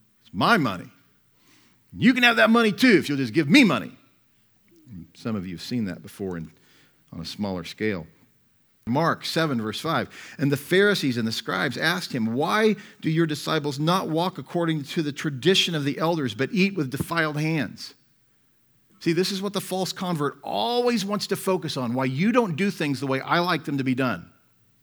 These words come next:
Why don't you follow this tradition? And why do you have this tradition? And many times the false convert focuses on things that he thinks is just tradition when it's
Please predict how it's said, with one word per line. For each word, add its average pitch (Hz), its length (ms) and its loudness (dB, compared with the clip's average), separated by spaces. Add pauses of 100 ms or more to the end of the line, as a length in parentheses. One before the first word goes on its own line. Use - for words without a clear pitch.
(1900)
Why 160 120 2
don't 175 160 0
you 202 140 4
follow 165 320 2
this 196 200 4
tradition? 120 400 -2
And 104 80 -2
why 127 140 0
do 320 80 0
you 302 80 0
have 147 220 -4
this 226 180 2
tradition? 107 480 -4
And 98 80 -2
many 233 200 2
times 147 280 -2 (240)
the - 80 -6
false - 320 -6
convert 135 340 -2
focuses 175 600 -4
on 113 180 -2
things 131 240 0
that 127 100 -2
he 127 60 0
thinks 214 320 -4
is 131 120 -8
just - 200 -6
tradition 143 400 -4
when 120 100 0
it's 120 140 -4